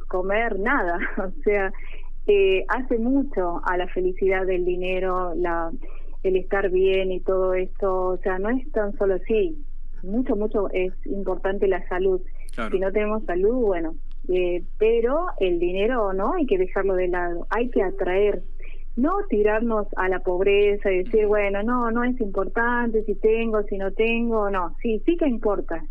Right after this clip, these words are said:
Speaker 1: sí, es muy importante, diría yo.
Speaker 2: Es muy importante, la
Speaker 1: <laughs> Eh,
Speaker 2: gente se, se le hace difícil también a veces lograr objetivos, porque uno se queda atado a veces a algo, ¿no? Con, con respecto a lo laboral también. Hay que ir progresando de a
Speaker 1: Sí.
Speaker 2: poquito.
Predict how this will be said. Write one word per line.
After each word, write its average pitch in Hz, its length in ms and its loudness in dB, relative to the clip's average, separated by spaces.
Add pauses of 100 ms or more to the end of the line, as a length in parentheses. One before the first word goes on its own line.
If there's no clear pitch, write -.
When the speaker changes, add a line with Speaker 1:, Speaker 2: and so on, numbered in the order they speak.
Speaker 1:
sí, 214 300 2
es 196 120 0 (580)
muy 277 280 2
importante, 180 720 -2
diría 175 480 0
yo. 190 80 2 (480)
Speaker 2:
Es 117 80 -6
muy 131 140 0
importante, 139 560 0
la 113 80 0
Speaker 1:
<laughs> - 20 6
Eh, 143 80 6
Speaker 2:
gente 131 220 6
se, - 160 2 (100)
se - 120 -4
le 120 80 2
hace 127 160 0
difícil 120 440 -2
también 113 280 -2
a 117 40 0
veces 117 300 -2
lograr 110 280 -2
objetivos, 139 760 -2 (520)
porque 104 680 -2 (100)
uno 120 160 -4
se 107 160 -4
queda 135 240 2
atado 127 340 0
a 110 40 -2
veces 113 300 -4
a 120 80 0
algo, 113 240 -2
¿no? 117 140 -4
Con, 104 360 -4
con 101 200 -6
respecto 110 360 -4
a - 20 -2
lo 104 120 -2
laboral 104 360 -2
también. 117 440 -2 (420)
Hay 127 140 -2
que 139 80 2
ir 147 140 0
progresando 135 500 0
de 123 60 0
a - 20 0
Speaker 1:
Sí. - 60 2
Speaker 2:
poquito. 120 460 -2